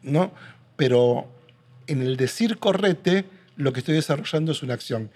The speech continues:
Y una vez más volvemos al circuito. Percibí una tensión que había acá en mi necesidad de, de que ocupes otro tipo de espacio,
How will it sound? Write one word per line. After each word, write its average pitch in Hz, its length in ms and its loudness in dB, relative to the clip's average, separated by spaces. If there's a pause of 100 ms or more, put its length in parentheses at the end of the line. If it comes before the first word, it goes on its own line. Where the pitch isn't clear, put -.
(240)
Y 143 60 -2
una 143 120 2
vez 139 80 4
más 156 140 4
volvemos 135 360 -2
al 120 80 -4
circuito. 117 560 -14 (320)
Percibí 135 560 0
una 147 180 4
tensión 147 500 -2
que 151 120 -2
había 139 220 -2
acá 156 300 2 (300)
en 123 140 -6
mi 123 80 -2
necesidad 143 720 0 (320)
de, 139 240 -4
de 147 400 -16
que - 80 -8
ocupes 143 360 -6
otro 143 280 -4
tipo 156 260 -2
de 175 100 2
espacio, 170 680 2